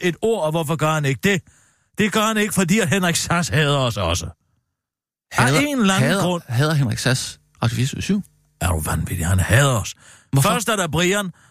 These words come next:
Speaker 1: øh, som går og spørger, hvor han har været hele tiden. De spørger
Speaker 2: Ja.
Speaker 1: jo, hvor han har været derovre.
Speaker 2: Ja.
Speaker 1: Ude ved T V to News og alt det her. Og så kan han ikke lide min satirister. Af en eller anden grund. Jeg ved ikke, hvad det er. Jeg kan ikke finde
Speaker 2: Din
Speaker 1: ud af, hvad det
Speaker 2: satirister,
Speaker 1: er,
Speaker 2: den er
Speaker 1: jeg
Speaker 2: da komplet harmløs.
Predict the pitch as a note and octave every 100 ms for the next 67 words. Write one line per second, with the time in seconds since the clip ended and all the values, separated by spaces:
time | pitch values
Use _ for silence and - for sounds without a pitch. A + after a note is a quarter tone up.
0 | _ D#3 D#3+ D3 C3 D3 C3 F3+ E3+ C#3+
1 | - D3 C3+ - E3+ F3 C3+ - - D#3+
2 | E3 C#3 C#3 B2+ B2 D3 D3+ C#3 D3 -
3 | D#3 G#3 G#3+ - C4+ B3+ G#3 A3+ G#3 F3+
4 | G3+ D4 C#4+ E3+ G#2+ E2+ D2+ - C#3+ D#3
5 | - _ _ _ _ _ _ _ _ _
6 | _ _ - C#3+ C#3+ B2+ C3 A2 D3+ D3+
7 | B2+ A#2+ B2+ A2+ G2 F#2+ F#2 G2 F#2 G#2+
8 | F#3+ G3+ G3 D#3+ F3+ C3+ D3 D#3 F#2+ E2+
9 | G#2+ - G3+ A#3 A3 E3+ E3 A#2+ A#2 D3
10 | F3+ A#3+ A3 A3+ G#3+ F#3 G#3 G3+ A#3 A#3+
11 | A#3+ A#3+ B3+ A#3+ A3+ G#3+ A3 - G#3+ A#3+
12 | - G#2+ G#2 - _ - - - F3 -
13 | B2 - - - - - B2+ A3 F#3 G#2
14 | -